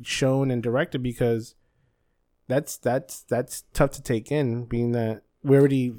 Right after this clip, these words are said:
they already failed, not Netflix itself, but the film, the live action film failed so bad.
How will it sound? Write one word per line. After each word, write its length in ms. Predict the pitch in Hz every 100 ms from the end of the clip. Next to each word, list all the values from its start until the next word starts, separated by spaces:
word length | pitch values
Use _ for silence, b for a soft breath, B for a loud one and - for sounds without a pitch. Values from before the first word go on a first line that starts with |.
| -
they 200 | 147 135
already 200 | 143 143
failed, 480 | - 139 123 117 - _ _ _
not 240 | 160 160 135 135 -
Netflix 420 | 139 156 - 117
itself, 480 | 117 - 202 147 113 -
but 420 | 120 123 113 110 -
the 200 | 123 117
film, 560 | - - 151 180 147 120
the 80 | 113
live 260 | 123 127
action 280 | 127 120 117
film 260 | - 165 127
failed 440 | - - 143 139
so 140 | - 113
bad. 540 | 110 139 147 113 110